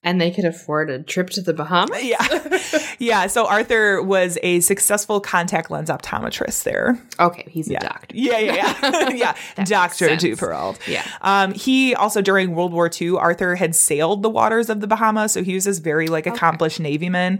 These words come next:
Speaker 1: Mm-hmm.
Speaker 2: really had a love for the water,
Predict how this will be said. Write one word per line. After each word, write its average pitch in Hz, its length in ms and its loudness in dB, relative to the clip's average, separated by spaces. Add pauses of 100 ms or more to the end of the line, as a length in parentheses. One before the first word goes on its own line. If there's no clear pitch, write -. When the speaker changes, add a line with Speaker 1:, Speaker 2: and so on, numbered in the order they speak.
Speaker 1:
Mm-hmm. 233 400 -8
Speaker 2:
really 240 400 2
had 202 160 2
a 180 60 2
love 160 280 2
for 151 380 0
the 180 120 -4
water, 240 840 4